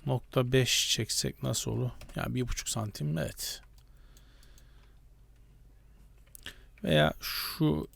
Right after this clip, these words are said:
iç kısmının biraz daha büyük olmasını istiyorsanız şunu bir santim daha aşağı çekebiliriz. Evet. Bu objemizin merkezinde şurayı belirliyorum. Görmüş olduğunuz gibi.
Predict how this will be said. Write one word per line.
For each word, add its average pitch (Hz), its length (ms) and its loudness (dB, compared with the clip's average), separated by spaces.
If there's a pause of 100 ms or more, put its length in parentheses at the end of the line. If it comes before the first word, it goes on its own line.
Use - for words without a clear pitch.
(140)
iç - 400 2
kısmının 147 500 0
biraz 139 340 4
daha 135 220 6
büyük 143 240 2
olmasını 135 380 2
istiyorsanız 131 760 0 (540)
şunu - 1000 0
bir 127 380 4
santim 117 680 -2
daha 117 120 2
aşağı 113 320 0
çekebiliriz. 113 840 -2 (200)
Evet. - 300 -2 (1500)
Bu 180 100 6
objemizin 113 480 4
merkezinde 107 540 2
şurayı 113 440 0
belirliyorum. 117 640 0 (260)
Görmüş - 360 -8
olduğunuz - 320 -8
gibi. - 180 -6